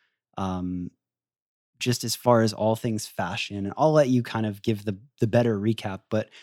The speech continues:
to me, it's special because I wanna hear stories from people outside of just the music industry, and I'm really honored to have someone like yourself down to share your story and to tell that side of it.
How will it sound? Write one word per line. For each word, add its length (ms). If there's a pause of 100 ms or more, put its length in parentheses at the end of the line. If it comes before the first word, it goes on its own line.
(220)
to 100
me, 340
it's 160
special 460
because 960 (840)
I 60
wanna 300
hear 160
stories 420
from 160
people 340
outside 360
of 80
just 200
the 80
music 280
industry, 580
and 100
I'm 220
really 260
honored 360
to 60
have 180
someone 260
like 180
yourself 560 (100)
down 360
to 100
share 240
your 120
story 500
and 120
to 60
tell 220
that 220
side 240
of 100
it. 260